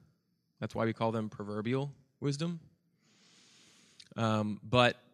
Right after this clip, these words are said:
they don't always work that way. We have the book of Job. We have the book of Ecclesiastes. We have our Lord,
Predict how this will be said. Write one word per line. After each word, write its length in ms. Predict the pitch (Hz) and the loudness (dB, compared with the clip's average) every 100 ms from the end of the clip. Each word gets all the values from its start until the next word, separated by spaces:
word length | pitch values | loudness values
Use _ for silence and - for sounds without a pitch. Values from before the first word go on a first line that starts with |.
| _ | _
they 640 | 117 123 123 120 120 117 117 - | -6 0 4 4 4 0 -4 -14
don't 200 | - 135 | 2 4
always 340 | 117 117 113 107 | 4 0 -4 -6
work 160 | 101 - | -10 -10
that 160 | 92 | -10
way. 180 | 98 80 - _ _ _ _ _ | -8 -10 -12 _ _ _ _ _
We 160 | - 113 | -10 -6
have 140 | 120 | -4
the 60 | 117 | -4
book 180 | 113 113 | -4 -4
of 80 | 104 | -6
Job. 300 | 107 107 107 | -2 -2 0
We 80 | |
have 120 | 107 104 | -4 -4
the 80 | |
book 160 | 104 104 | -6 -6
of 60 | 101 | -8
Ecclesiastes. 840 | 92 107 101 101 98 - 104 101 | -6 -6 -4 -6 -8 -6 -6 -6
We 120 | 104 | -6
have 280 | 107 104 98 - _ _ _ _ _ _ _ _ _ _ _ _ _ _ _ _ _ _ _ _ - | -4 -6 -8 -16 _ _ _ _ _ _ _ _ _ _ _ _ _ _ _ _ _ _ _ _ -8
our 140 | 110 | -4
Lord, 300 | 104 104 110 | -2 -2 -2